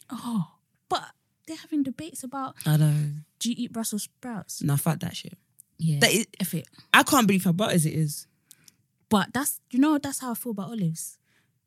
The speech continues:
Speaker 2: Yeah, I don't like
Speaker 1: That's the
Speaker 2: olives.
Speaker 1: only thing. I think olives and Marmite, they're,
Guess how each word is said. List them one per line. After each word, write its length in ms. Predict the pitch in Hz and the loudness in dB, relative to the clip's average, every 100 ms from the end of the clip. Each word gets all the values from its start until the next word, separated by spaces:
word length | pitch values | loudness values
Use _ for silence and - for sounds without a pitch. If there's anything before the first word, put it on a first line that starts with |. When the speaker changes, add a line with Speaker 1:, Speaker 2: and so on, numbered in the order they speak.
| _ | _
Speaker 2:
Yeah, 140 | - | 0
I 20 | 165 | 4
don't 160 | 170 | 4
like 140 | 156 - | 4 2
Speaker 1:
That's 160 | 202 | -2
the 100 | 131 | -2
Speaker 2:
olives. 100 | 202 | 2
Speaker 1:
only 120 | 226 | 4
thing. 420 | 214 - 214 190 185 _ _ _ - | 2 2 2 2 2 _ _ _ -4
I 60 | |
think 240 | 196 202 - - | 0 0 0 -6
olives 300 | 240 254 220 | -4 -2 0
and 140 | 202 | 4
Marmite, 520 | 190 190 175 156 147 | 6 6 4 2 -2
they're, 140 | - | -4